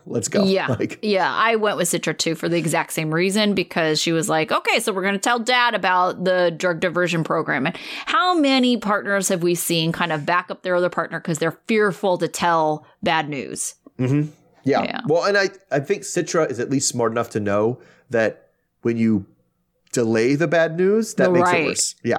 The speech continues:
Speaker 2: Yeah.
Speaker 1: We're gonna
Speaker 2: Yeah. Uh, what about your dunce?
Speaker 1: Uh, I said Jasmine. Just, it was dumb. Like, it was a dumb thing to get that, that worked up about. It's, again, that same movie we've seen a thousand times.
Speaker 2: Mm-hmm.
Speaker 1: And then at the end of the day, like,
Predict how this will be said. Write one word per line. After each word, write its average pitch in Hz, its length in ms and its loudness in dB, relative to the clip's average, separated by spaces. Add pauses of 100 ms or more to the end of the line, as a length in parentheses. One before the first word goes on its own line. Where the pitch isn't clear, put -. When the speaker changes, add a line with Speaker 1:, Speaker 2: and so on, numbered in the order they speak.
(100)
Speaker 2:
Yeah. 170 420 2
Speaker 1:
We're 104 60 0
gonna 110 160 0
Speaker 2:
Yeah. 143 320 0 (640)
Uh, 233 220 2
what 240 120 2
about 240 280 0
your 208 200 0
dunce? 165 680 -2 (160)
Speaker 1:
Uh, 202 320 4
I 254 120 4
said 254 240 2
Jasmine. 170 540 2 (300)
Just, 156 280 -2 (1040)
it 240 120 0
was 196 120 0
dumb. 139 500 0 (200)
Like, 143 340 0
it 175 100 0
was 170 120 0
a 185 40 2
dumb 139 460 0
thing 165 280 0
to 151 60 2
get 131 180 0
that, 123 360 0 (140)
that 120 480 -2
worked 127 260 -2
up 113 160 0
about. 95 400 -2 (280)
It's, 139 180 -2
again, 127 400 0
that 117 180 0
same 139 320 0
movie 143 280 4
we've 117 180 0
seen 131 200 0
a 107 80 0
thousand 110 480 0
times. 98 560 0
Speaker 2:
Mm-hmm. 156 360 2
Speaker 1:
And 160 120 2
then 202 120 4
at 208 80 0
the 220 100 2
end 226 120 2
of 220 40 2
the 220 60 2
day, 240 360 2
like, 226 300 0